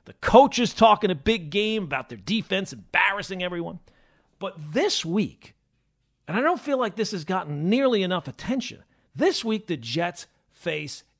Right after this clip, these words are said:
a major nemesis. Maybe their biggest nemesis, and it ain't the Giants.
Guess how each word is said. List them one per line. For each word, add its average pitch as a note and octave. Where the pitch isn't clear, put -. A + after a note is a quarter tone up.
a C3
major E3+
nemesis. A2+
Maybe C4+
their G#3+
biggest G#3
nemesis, -
and E3
it F#3
ain't C#4
the B3+
Giants. F3